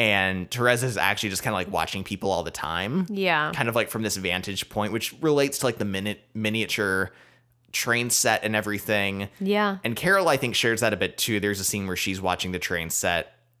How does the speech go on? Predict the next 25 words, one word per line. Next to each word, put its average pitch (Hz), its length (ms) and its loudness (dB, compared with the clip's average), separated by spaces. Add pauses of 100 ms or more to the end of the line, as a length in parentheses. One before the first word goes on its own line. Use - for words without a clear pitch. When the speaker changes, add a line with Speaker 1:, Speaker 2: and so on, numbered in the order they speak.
(240)
Speaker 1:
that 90 120 -6
she 101 140 -2
got 90 220 0
from 95 140 -8
the 82 60 -6
store 92 540 0
kind 104 220 -2
of 104 320 -2 (340)
longingly. 117 920 0 (500)
And 110 460 2 (160)
to 127 200 2
have 117 320 2
that 110 360 2
kind 127 120 -4
of 101 80 -2
be 101 100 0
established 98 500 0
at - 80 -12
the 92 80 -8
beginning 82 600 -4 (480)
through 127 180 2
this 104 260 0 (320)
totally 98 380 0
rando 87 500 0
dude. 90 420 -2